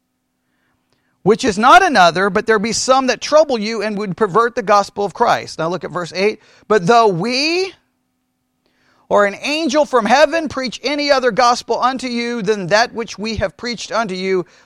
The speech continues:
let him be accursed." Now I like the fact that he throws in the angelic idea, right? Because this seems to say that no matter how you obtain said information or belief or message is given to you,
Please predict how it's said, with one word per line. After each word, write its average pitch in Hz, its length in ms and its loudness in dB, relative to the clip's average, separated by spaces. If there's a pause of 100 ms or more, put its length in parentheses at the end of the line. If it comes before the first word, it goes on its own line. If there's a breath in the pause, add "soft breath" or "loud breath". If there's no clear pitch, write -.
let 214 320 4
him 214 320 -6
be 208 460 -6
accursed." 196 960 -2 (560 soft breath)
Now 175 80 2
I 208 100 6
like 254 220 2
the 294 80 -2
fact 247 240 -2
that 233 100 2
he 233 60 -8
throws 226 300 -2
in 233 100 -4
the 214 140 -2
angelic 214 540 0
idea, 139 560 -8 (240)
right? 233 360 -2 (640)
Because 196 320 -4
this 311 220 -4
seems 269 440 -12
to 233 260 -12
say 208 420 -4 (300 soft breath)
that 202 160 -4
no 254 160 -6
matter 254 360 0 (140 soft breath)
how 311 320 2
you 285 300 -2
obtain 285 580 -4
said 269 480 0 (260)
information 277 800 -2
or 233 100 0
belief 247 540 -2
or 214 140 2
message 240 580 -4
is 214 180 -10
given 339 360 -8
to 208 160 -6
you, 160 480 -10